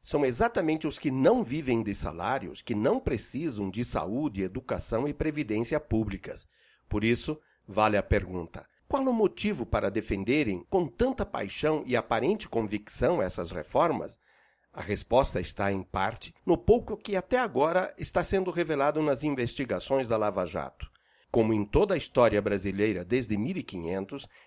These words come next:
eles querem que os recursos públicos sejam só para eles.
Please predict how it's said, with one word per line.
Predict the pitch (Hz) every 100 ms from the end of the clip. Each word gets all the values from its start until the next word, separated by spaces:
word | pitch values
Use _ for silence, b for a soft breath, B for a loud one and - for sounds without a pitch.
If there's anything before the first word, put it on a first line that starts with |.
| b
eles | 131 127 -
querem | - 117 156 143 113 101
que | 110
os | 104
recursos | 120 104 - 131 170 151 -
públicos | - 110 110 139 180 -
sejam | 110 101 110
só | - 104 80
para | - 85 143
eles. | 117 95 - -